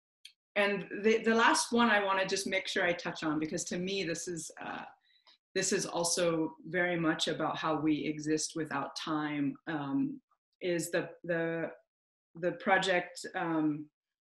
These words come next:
the, the exhibit, the work of the Maniacs. We're not the best, but we're better than the rest of, um, of your father's rock band.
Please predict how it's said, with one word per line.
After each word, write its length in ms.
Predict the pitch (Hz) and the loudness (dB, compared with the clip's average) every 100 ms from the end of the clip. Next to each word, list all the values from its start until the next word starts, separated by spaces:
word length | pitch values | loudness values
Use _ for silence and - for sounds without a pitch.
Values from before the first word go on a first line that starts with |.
| - _ | -20 _
the, 420 | 165 180 180 180 - | 0 2 2 0 -2
the 120 | 175 | 0
exhibit, 540 | 175 165 196 196 175 - | 0 2 2 4 2 2
the 120 | 175 | 0
work 480 | 175 180 185 180 - | 2 4 4 2 0
of 340 | 165 156 147 - _ _ _ 160 | 0 0 -2 -8 _ _ _ -4
the 100 | 185 | -2
Maniacs. 960 | 175 180 175 151 135 - - - - - | 0 0 0 0 -2 -6 -12 -12 -12 -6
We're 200 | 185 180 | -2 0
not 280 | 180 - - | 0 0 -2
the 80 | |
best, 540 | 160 165 160 - - - 143 | -2 0 -2 -2 -10 -14 -8
but 220 | 160 165 | -6 -2
we're 160 | 156 | -2
better 320 | 165 156 151 151 | 0 0 2 0
than 180 | 151 | 2
the 120 | 156 156 | 2 2
rest 640 | - 214 - - - - _ _ _ - - | 0 -4 -6 -10 -12 -14 _ _ _ -12 -4
of, 380 | 165 156 147 - - | 0 0 -2 -10 -4
um, 560 | 156 147 139 120 - _ | -2 0 -2 -4 -8 _
of 140 | 170 160 | -4 0
your 120 | 170 | 0
father's 540 | 170 170 160 165 156 147 | 0 0 2 2 -2 -2
rock 320 | 139 - - | -4 -6 -8
band. 400 | 170 180 190 | -8 -8 -12